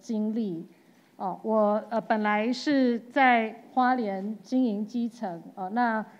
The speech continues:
嗯，在二零二零年哦，受，呃，总统的，呃，托付哦，那来承担，呃，我们对美外交的责任哦。这个过程当中，呃，也是许多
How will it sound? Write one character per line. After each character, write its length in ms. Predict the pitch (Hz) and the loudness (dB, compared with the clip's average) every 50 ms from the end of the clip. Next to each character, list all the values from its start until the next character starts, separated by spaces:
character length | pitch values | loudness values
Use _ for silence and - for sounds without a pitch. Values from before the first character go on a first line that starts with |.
| - - - _ - | -20 -20 -20 _ -6
嗯， 420 | - 208 208 202 196 196 196 202 | -4 -2 0 0 0 0 -2 0
在 320 | 196 285 269 254 247 240 240 | 2 4 6 6 6 6 4
二 180 | 269 285 269 | 2 2 2
零 200 | 240 220 208 226 | 2 2 2 2
二 120 | 247 240 220 | 2 2 2
零 240 | 208 202 196 208 | 0 -2 -4 -4
年 280 | 214 202 185 175 175 180 - | -4 -4 -4 -6 -6 -8 -8
哦， 120 | 196 185 185 | -8 -8 -8
受， 440 | - - 262 233 220 214 202 202 - - | -6 -4 -2 -2 -2 -2 -4 -8 -10 -10
呃， 160 | 208 208 208 | -8 -8 -6
总 260 | 202 - 214 208 247 | -6 -4 -2 -2 0
统 220 | 240 240 214 190 175 | 0 0 -2 -2 -2
的， 260 | 190 196 190 196 202 - - - - - _ _ _ _ _ _ _ _ _ _ _ _ | -4 -4 -4 -4 -6 -10 -16 -20 -20 -20 _ _ _ _ _ _ _ _ _ _ _ _
呃， 280 | 240 190 185 185 185 180 - | -14 -14 -12 -12 -14 -16 -10
托 240 | - - 269 240 247 | -2 2 2 2 2
付 300 | 247 - 285 262 220 196 | 0 -4 -6 -6 -4 -4
哦， 180 | 196 190 185 190 | -4 -4 -4 -4
那 160 | 226 240 226 | -2 -2 -2
来 280 | 220 208 196 196 196 202 | -2 -2 -2 -2 -2 -4
承 300 | 202 - - 214 196 226 | -6 -6 -6 -4 -4 -2
担， 320 | 226 247 226 214 214 220 226 214 | -2 0 0 0 0 -2 -4 -4
呃， 80 | 208 190 | -4 -4
我 80 | 196 | -2
们 160 | 190 196 202 | -2 -2 -2
对 160 | 208 - 247 226 | 0 0 0 0
美 160 | 202 185 175 | -2 -4 -2
外 200 | 202 226 220 208 | -2 -2 -2 -2
交 200 | 208 220 196 196 | -2 -4 -4 -4
的 120 | 190 185 | -4 -6
责 280 | 185 190 - 175 175 190 | -8 -10 -8 -8 -8 -6
任 280 | 208 220 208 190 180 180 | -4 -4 -4 -4 -6 -8
哦。 160 | 175 170 175 | -12 -12 -6
这 100 | 175 269 | -4 -2
个 140 | 247 247 240 | -2 0 -2
过 200 | 247 302 311 262 | 2 2 2 2
程 240 | 269 277 233 196 220 | 2 -2 -4 -6 -4
当 260 | 214 240 233 240 240 240 | -2 -2 -2 -2 -2 -2
中， 360 | 247 240 220 220 226 233 226 226 - - - _ _ _ _ _ - | -4 -4 -4 -4 -4 -6 -8 -8 -12 -20 -20 _ _ _ _ _ -12
呃， 200 | - 208 196 196 | -8 -6 -6 -4
也 180 | 202 226 226 | -4 -4 -4
是 320 | 214 220 - 311 294 269 247 | -4 -4 -2 0 0 0 0
许 220 | 254 - 247 208 | 0 -2 -4 -2
多 440 | 208 254 247 247 247 247 254 254 | 0 0 2 2 4 4 2 0